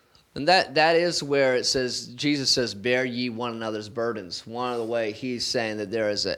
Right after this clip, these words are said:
a healthy burden is through prayer. <clears throat> Now, why is it that we can carry it for intercession? Because we're then,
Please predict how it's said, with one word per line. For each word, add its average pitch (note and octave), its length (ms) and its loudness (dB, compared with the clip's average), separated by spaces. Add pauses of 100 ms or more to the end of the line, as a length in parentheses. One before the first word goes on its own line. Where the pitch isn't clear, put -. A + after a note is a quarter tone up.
a A2+ 140 0
healthy D3 540 0
burden A2 580 -2 (400)
is G#2+ 240 -4
through A2 220 -2
prayer. G#2 420 2 (200)
<clears throat> - 120 -8 (600)
Now, C3+ 400 2 (480)
why C3+ 560 4
is F#3 200 0
it C#3 280 -4
that C3+ 360 -2
we C#3+ 160 -4
can C3+ 220 -10
carry C3+ 380 2
it - 140 -4
for B2+ 680 0 (100)
intercession? C3 640 -2
Because A#2+ 680 0 (440)
we're C3+ 320 4
then, C3+ 320 4